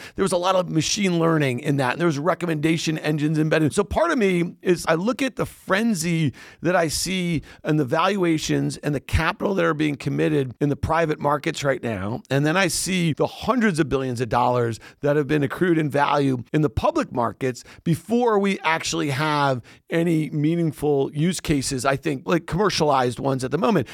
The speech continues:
And I wonder, going back to what we just said about Zoom and the example of the pandemic, are we doing the same thing again, like, right now? You know, you know what I'm saying? On, on, on a massive scale.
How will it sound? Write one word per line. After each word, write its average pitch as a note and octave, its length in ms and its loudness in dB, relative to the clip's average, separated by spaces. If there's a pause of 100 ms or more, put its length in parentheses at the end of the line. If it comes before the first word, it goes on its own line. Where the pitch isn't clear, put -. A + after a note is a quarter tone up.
(140)
And F3 100 2
I F3+ 220 2
wonder, G3 360 2
going D3 300 0
back C#3+ 240 0
to D3 80 -4
what C#3+ 120 -2
we C#3+ 100 -2
just C3 160 -4
said C#3 120 0
about B2+ 220 0
Zoom F3 500 2
and D3 120 0
the C#3+ 80 2
example C#3 720 0 (240)
of C#3+ 80 2
the C#3+ 100 0
pandemic, D#3 800 0 (320)
are F3 100 2
we F#3+ 180 0
doing G#3+ 420 0
the F3 60 2
same D#3+ 400 0
thing B2+ 520 -4
again, E2+ 480 -6
like, A#2 180 -2
right A#2+ 160 2
now? G2 220 -4
You A2+ 120 -2
know, C3+ 140 -2
you E3 60 0
know E3+ 80 2
what E3+ 40 2
I'm D#3+ 80 -2
saying? D#3 360 0
On, C#3+ 160 0
on, C#3 220 -2
on C#3 180 0
a C3 40 -2
massive C3 520 -2
scale. - 400 -6